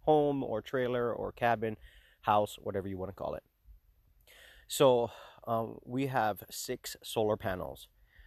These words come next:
on this, um, little building, and each panel is one hundred watts. So essentially, you're looking at about six hundred watts, give or take some.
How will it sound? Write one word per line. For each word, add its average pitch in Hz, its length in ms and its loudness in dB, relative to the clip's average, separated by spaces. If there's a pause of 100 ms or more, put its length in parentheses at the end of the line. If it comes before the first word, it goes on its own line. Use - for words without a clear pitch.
(140)
on 104 220 4
this, 101 400 -4
um, 101 240 -2
little 101 280 0
building, 90 460 -4 (400)
and 104 480 0
each 139 260 -6
panel 117 380 2
is 104 340 -6
one 104 360 -2
hundred 101 460 -4
watts. - 440 -4 (360)
So - 140 0
essentially, 120 560 2
you're 117 140 0
looking 104 240 -2
at 98 140 0
about 123 360 4 (140)
six - 340 -10
hundred 92 320 -8
watts, 85 300 -6
give 92 200 -10
or 95 60 -8
take - 320 -12
some. 71 280 -12